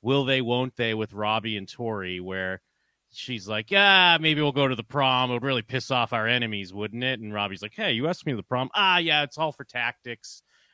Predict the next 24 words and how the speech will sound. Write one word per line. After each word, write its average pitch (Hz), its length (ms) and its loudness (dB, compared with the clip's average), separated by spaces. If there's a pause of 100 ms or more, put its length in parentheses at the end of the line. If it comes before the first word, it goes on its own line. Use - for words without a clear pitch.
And 107 100 -8
then 104 120 -8
Terry 135 360 2
overhears 117 520 0
that 113 160 2
and 110 80 -2
is 95 40 -10
like, 95 140 -8
"Oh, 107 220 2
don't 107 180 -4
wor-, 101 200 -8 (100)
don't 110 180 -4
worry. 98 260 -2
I'm 101 80 -4
gonna 95 120 -6 (100)
bankroll 98 460 -4
this 95 220 -8
thing. 98 300 -8 (560)
Uh, 95 600 -6 (280)
you 117 100 -6
guys 107 220 0
are 104 60 -6
gonna 98 180 -2
be, 95 380 -2